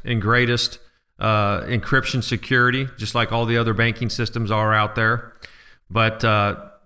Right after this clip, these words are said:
it's very important, uh, that, that you have some, you know, something like this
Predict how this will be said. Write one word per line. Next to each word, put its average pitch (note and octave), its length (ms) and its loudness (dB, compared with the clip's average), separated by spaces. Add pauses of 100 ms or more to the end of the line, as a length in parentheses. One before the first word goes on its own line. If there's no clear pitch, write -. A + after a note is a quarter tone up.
(1120)
it's - 160 -6
very D3 260 4
important, C3+ 680 0 (320)
uh, G#2 500 -2 (140)
that, A#2+ 320 -2
that A#2 200 -4
you B2+ 100 2
have E3+ 280 2
some, G2 400 -6
you C3+ 80 -2
know, A#2 80 0
something E3 440 -2
like G#2 280 0
this G#2 460 -2